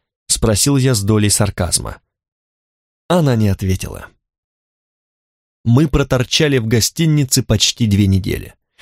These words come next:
И хозяйка, и слуги, и весь поселок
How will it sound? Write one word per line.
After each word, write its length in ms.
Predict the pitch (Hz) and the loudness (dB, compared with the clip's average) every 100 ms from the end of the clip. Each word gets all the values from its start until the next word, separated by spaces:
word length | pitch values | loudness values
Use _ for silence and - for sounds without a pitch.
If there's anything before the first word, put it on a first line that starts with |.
| - - | -14 -2
И 120 | 190 | -2
хозяйка, 920 | - 110 101 151 151 131 - 120 98 - | 2 2 2 0 0 -4 -4 -2 -2 0
и 120 | 156 | 0
слуги, 680 | - 104 123 147 135 131 - _ _ - | 0 0 0 2 2 0 -2 _ _ 0
и 120 | 113 | 2
весь 260 | 143 135 | 4 2
поселок 720 | - 98 - 180 170 - - | 0 0 0 0 0 -4 -10